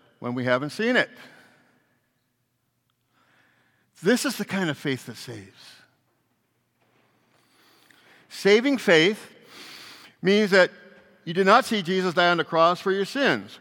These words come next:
you believe it. Saving faith means you do not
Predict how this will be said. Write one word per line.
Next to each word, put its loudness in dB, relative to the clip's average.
you -6
believe 4
it. 6
Saving 2
faith 0
means -2
you -4
do 2
not 4